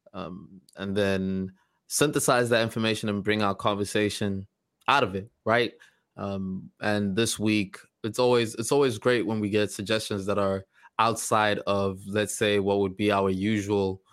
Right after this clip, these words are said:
pull to, you know? <laughs> I think left with our, left to our, to our own, uh, left to our own objective, we discuss hi-, hip hop and racism all day, <laughs> all day, every day,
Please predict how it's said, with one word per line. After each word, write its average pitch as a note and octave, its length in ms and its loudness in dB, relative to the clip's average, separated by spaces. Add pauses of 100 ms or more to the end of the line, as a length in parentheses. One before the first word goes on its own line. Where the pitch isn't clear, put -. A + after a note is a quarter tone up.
(220)
pull A2+ 280 2
to, F#2+ 260 -6 (120)
you G2+ 120 -2
know? G#2 340 2 (200)
<laughs> - 20 -2 (1000)
I B2+ 140 2
think C3 220 0 (400)
left C3+ 280 2
with C3+ 140 2
our, A#2+ 420 4
left C3 320 2
to D3 100 2
our, A#2 520 4
to A#2+ 260 -2
our A2+ 280 2
own, A2+ 320 2
uh, G2 420 2 (600)
left B2+ 220 2
to D#3+ 80 4
our B2+ 180 4
own B2+ 200 4
objective, B2+ 640 2
we A#2 200 0 (220)
discuss A2 500 0 (300)
hi-, A#2 280 0
hip B2 300 2
hop B2+ 240 2
and G#2+ 100 0
racism G#2 640 -2 (500)
all C#3+ 260 4
day, G#2 300 0 (200)
<laughs> - 160 -4 (200)
all G3 180 6
day, F3 500 2
every C3+ 420 0
day, G2 340 0